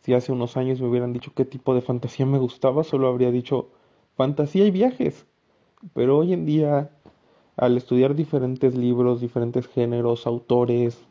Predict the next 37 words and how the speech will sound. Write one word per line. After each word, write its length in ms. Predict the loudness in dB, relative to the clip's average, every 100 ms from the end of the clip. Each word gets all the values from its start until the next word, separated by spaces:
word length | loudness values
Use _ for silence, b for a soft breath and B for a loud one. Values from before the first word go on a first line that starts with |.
| _
pai-, 240 | 0 2 0
nacionalidades, 1000 | -4 -2 -2 0 2 2 2 0 -2 _ _ _ _ _ -2
épocas 500 | 0 2 -2 -2 -8
sobre 280 | -6 -4 -4
todo, 360 | -2 0 0 -2
te 100 | -4
das 120 | -4
cuenta 300 | -8 -6 -6
que 140 | 0
la 80 | 0
fantasía 480 | 0 0 0 -2 -4
misma 340 | -6 -4 -2
ya 80 | -2
se 160 | -2 -2
dividió 440 | -2 -2 -2 -2
en 140 | -4 -8 b b b b
baja, 600 | 0 2 2 0 -6 -6 -6
alta, 640 | -2 0 -2 -2 -4 -4 b b b b b b _
dark 280 | 0 0 0
fantasy, 520 | -2 -2 0 -4 -4
que 220 | -2 -2 -2
se 140 | -6 -2
traduce 320 | -2 -2 -4
como 240 | -4 -6
siniestra, 580 | -4 -2 0 0 -2 -4
aunque 180 | 0 -2
muchos 340 | -2 -4 0
le 60 | 0
dicen 220 | 0 -2
oscura. 640 | -6 -8 -2 0 0 -2 -8 b b b b b b -8
Em, 320 | -4 -4 -2
tenemos 540 | 0 0 0 -2 -4
también, 400 | -4 -2 0 -2
este, 240 | -4 -6 -6
la 100 | -4
fantasía 480 | -4 -4 -4 2 2
heroica, 600 | 4 2 0 -4 -6